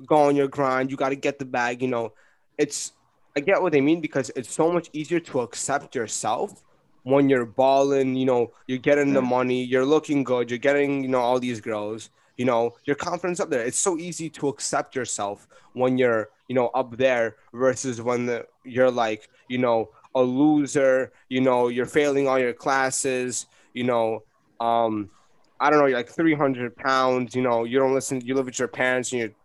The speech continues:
Speaker 1: in, like, in college, like, you're, like, thir-, twenty
Speaker 2: I feel
Speaker 1: something,
Speaker 2: per-,
Speaker 1: I
Speaker 2: I
Speaker 1: don't
Speaker 2: feel
Speaker 1: know.
Speaker 2: personally
Speaker 1: Like, like,
Speaker 2: attacked by
Speaker 1: like,
Speaker 2: that
Speaker 1: you know
Speaker 2: stuff.
Speaker 1: what I mean? Like, I'm not trying to attack anyone, but, like,
Speaker 2: <laughs>
Speaker 1: it's so much easier to accept yourself when you're, like, a better, a good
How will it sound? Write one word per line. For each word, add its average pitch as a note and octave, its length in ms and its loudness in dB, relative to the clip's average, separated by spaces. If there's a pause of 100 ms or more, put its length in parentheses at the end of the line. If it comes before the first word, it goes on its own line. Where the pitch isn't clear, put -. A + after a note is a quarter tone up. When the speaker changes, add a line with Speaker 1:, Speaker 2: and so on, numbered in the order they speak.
(300)
Speaker 1:
in, C3 240 -2
like, A2+ 260 -6 (100)
in B2 120 -6
college, A#2 360 -4
like, A2+ 180 -8
you're, B2 100 -2
like, A2 200 -6 (180)
thir-, C3+ 300 2 (420)
twenty C#3+ 300 -4 (140)
Speaker 2:
I B2+ 100 -2
feel A#2 120 6
Speaker 1:
something, - 80 -2
Speaker 2:
per-, G#2 120 4
Speaker 1:
I G2+ 80 6
Speaker 2:
I - 20 8
Speaker 1:
don't G#2+ 80 2
Speaker 2:
feel A#2 120 8
Speaker 1:
know. A#2 40 2
Speaker 2:
personally G2 360 6
Speaker 1:
Like, C3 80 0
like, - 140 8
Speaker 2:
attacked - 60 -4
by F3 60 0
Speaker 1:
like, E3 180 0
Speaker 2:
that - 20 -4
Speaker 1:
you G#3 80 -2
know G3 120 6
Speaker 2:
stuff. D#3 100 4
Speaker 1:
what C3+ 100 2
I B2+ 60 0
mean? A2+ 500 -6
Like, C#3 140 -2
I'm F3 80 -4
not F3+ 220 2
trying D#3+ 180 2
to D3 60 2
attack C#3+ 280 0
anyone, A2+ 280 -8 (400)
but, - 140 6
like, E3 280 6
Speaker 2:
<laughs> - 220 2
Speaker 1:
it's D3+ 320 2
so F#3+ 140 8
much F#3+ 240 2
easier E3 280 0
to E3 160 0
accept C#3 320 -4
yourself D3+ 260 -6
when D3+ 80 0
you're, C3+ 80 0
like, B2 100 -4
a A#2+ 80 -4
better, C3 320 2
a B2+ 100 -4
good C#3+ 260 -2